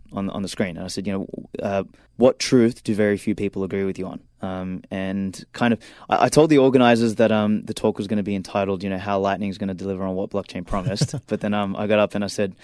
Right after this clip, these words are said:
Speaker 1: um, "The real name of my talk is Blockchain is Dead. The future is on Lightning." And now, mind you, this is a blockchain conference where people are raising money for blockchain <laughs> companies.
Speaker 2: Right.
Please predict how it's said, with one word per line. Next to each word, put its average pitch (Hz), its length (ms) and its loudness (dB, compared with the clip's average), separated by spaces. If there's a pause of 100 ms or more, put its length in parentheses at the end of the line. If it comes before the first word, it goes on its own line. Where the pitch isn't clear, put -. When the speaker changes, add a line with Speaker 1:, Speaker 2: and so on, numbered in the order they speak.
(380)
Speaker 1:
um, 101 300 -2 (360)
"The 104 100 -2
real 113 280 6
name 104 220 2
of 98 60 -4
my 90 120 -8
talk - 380 -8
is 87 260 -12 (200)
Blockchain 98 420 -2
is 85 120 -10
Dead. 104 360 4 (240)
The - 80 -20
future - 300 -6
is 92 100 -4
on 92 100 -4
Lightning." 92 420 -6
And 101 140 -6
now, 98 240 -4
mind 101 220 -2
you, 101 60 -2
this 98 140 -2
is 104 100 0
a 95 60 -4
blockchain 101 420 0
conference 101 400 0
where 101 80 0
people 98 320 -2
are 92 40 0
raising 95 280 -2
money 92 180 -4
for 95 120 -12
blockchain 95 360 -6
<laughs> - 80 -4
companies. 135 440 0
Speaker 2:
Right. 95 180 -4